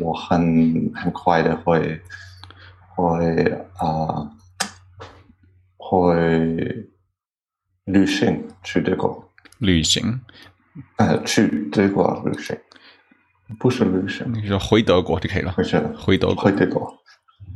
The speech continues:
Speaker 2: 很快会回德国。对，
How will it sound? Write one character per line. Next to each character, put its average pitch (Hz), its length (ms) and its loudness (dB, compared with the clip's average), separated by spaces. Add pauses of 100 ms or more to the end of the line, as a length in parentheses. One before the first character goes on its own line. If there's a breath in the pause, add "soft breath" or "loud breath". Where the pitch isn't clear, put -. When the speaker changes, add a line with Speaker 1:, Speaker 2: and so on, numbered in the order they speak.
(1000)
Speaker 2:
很 87 140 0
快 92 240 2
会 85 440 2
回 92 380 2
德 85 200 2
国。 - 240 -6 (3500 loud breath)
对， - 200 -4